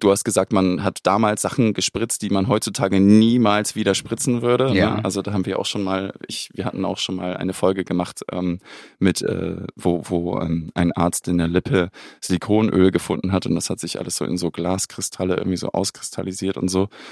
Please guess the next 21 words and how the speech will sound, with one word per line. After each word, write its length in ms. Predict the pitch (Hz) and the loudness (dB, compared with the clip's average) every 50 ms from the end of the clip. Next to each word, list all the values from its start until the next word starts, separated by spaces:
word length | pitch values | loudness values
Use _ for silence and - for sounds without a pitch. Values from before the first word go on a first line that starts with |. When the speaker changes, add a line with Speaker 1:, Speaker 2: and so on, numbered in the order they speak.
| - - - | -14 -4 -2
Speaker 1:
Also 220 | - 98 104 104 | 0 0 2 0
wirklich 340 | 113 - - 104 95 - - | 0 0 0 0 0 2 2
schreckliche 540 | - - - 107 117 - - - 92 - 90 | 0 0 2 0 0 0 -2 -4 -2 -2 0
Sachen. 400 | 85 90 85 - 104 104 123 - _ _ _ _ _ _ _ _ _ _ _ _ _ _ - - - - | 2 2 2 2 2 0 0 -2 _ _ _ _ _ _ _ _ _ _ _ _ _ _ -18 -8 -2 2
Ähm, 300 | 95 101 101 101 95 - | 2 4 6 6 6 6
wie 160 | 117 127 120 | 6 6 6
wichtig 300 | 120 113 - - 101 - | 4 2 2 0 0 2
sind 200 | - 104 101 - | 2 2 4 2
da 140 | 98 92 90 | 2 0 0
die 160 | - 92 92 | -2 0 0
Materialien, 560 | 92 92 92 - - 92 87 90 101 98 90 | 2 0 0 0 2 4 4 4 4 4 4
mit 120 | 87 82 | 2 2
denen 120 | - 85 85 | 2 2 2
du 100 | 82 - | 2 0
arbeitest, 460 | 82 90 90 82 - 85 80 - - | 2 2 2 0 0 -2 -2 0 0
also 140 | 85 80 85 | 0 0 0
die 100 | 78 - | -4 -4
flüssigen 340 | - - 87 - 92 85 82 | -2 -2 -2 0 0 0 0
Implantate 500 | 82 82 - 85 80 - 87 87 80 - | 0 0 -2 -2 -2 -2 -2 -2 0 -2
an 100 | - 85 | -2 -2
sich? 260 | - - - - | -4 -6 -10 -12